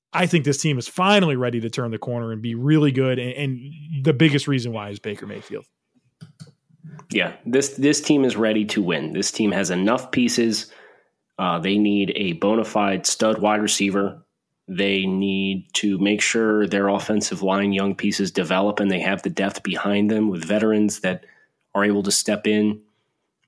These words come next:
Speaker 2: Uh, Baker Mayfield needs to, you know, just use this year to acclimate himself and quote unquote fail forward,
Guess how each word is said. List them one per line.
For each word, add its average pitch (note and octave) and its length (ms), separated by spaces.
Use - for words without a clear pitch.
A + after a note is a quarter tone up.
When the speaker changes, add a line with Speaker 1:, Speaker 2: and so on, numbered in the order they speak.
Speaker 2:
Uh, F#2 480
Baker A2 260
Mayfield G#2+ 460
needs G#2 300
to, G#2 560
you A2+ 80
know, G#2+ 280
just B2 260
use D#3 260
this D3 220
year C#3+ 100
to A#2 160
acclimate G#2 460
himself G#2+ 480
and A2 200
quote A2+ 180
unquote C3 300
fail A#2 280
forward, - 420